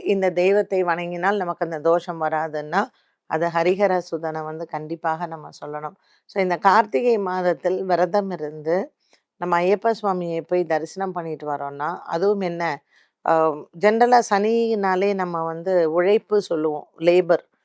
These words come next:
அந்த மலைக்கு ஏறுறது வந்து உங்க பெரிய பாதை போகணுன்னா, கல்லு, முள்ளு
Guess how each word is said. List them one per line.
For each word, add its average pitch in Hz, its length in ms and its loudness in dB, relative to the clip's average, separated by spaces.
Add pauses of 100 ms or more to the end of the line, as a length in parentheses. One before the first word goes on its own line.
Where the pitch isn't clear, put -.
(480)
அந்த 185 260 4
மலைக்கு 196 540 4
ஏறுறது 185 480 4
வந்து 170 480 0
உங்க 170 300 -2
பெரிய 180 360 2
பாதை 170 380 0
போகணுன்னா, 160 460 -4 (440)
கல்லு, 180 600 2
முள்ளு 170 640 0